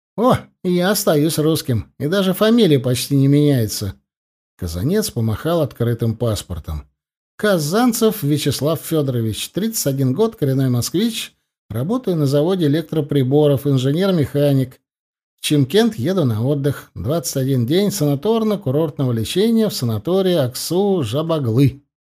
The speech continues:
Астма у меня, товарищи, вот что я должен вам сказать». «У меня почти слово в слово». Лейтенант Дорохин выложил свой паспорт поверх стола.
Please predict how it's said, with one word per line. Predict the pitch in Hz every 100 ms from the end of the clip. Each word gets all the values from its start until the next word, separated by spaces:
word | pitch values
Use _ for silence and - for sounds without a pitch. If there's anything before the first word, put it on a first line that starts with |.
| _
Астма | - 262 269 269
у | 240
меня, | 202 151
товарищи, | 113 135 127 107 - -
вот | 107 208 254
что | - 269
я | 247
должен | 196 143 131
вам | 127 113
сказать». | - 123 117 110 82 - - _ _ _ _ _ _ _ _ _ _
«У | -
меня | 104 147 180 180 151
почти | 143 139 - 139
слово | 127 139 147 143
в | -
слово». | 143 165 156 92 71 - _ _ -
Лейтенант | 107 110 120 113 92 85
Дорохин | 107 175 165 151
выложил | 139 208 180 160
свой | 139 143 147
паспорт | 123 151 147 143 120
поверх | 113 104 117 110
стола. | - 117 110 101 78